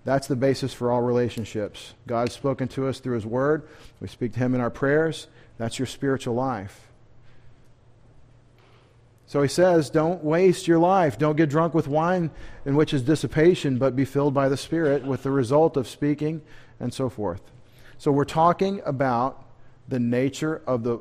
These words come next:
Holy Spirit-filled believer's experience.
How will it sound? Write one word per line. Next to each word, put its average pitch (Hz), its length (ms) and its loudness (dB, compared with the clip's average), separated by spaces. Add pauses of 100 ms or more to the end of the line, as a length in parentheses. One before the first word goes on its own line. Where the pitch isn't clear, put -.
Holy 151 420 0
Spirit-filled 123 1040 -2 (840)
believer's 117 500 -2
experience. 104 920 -8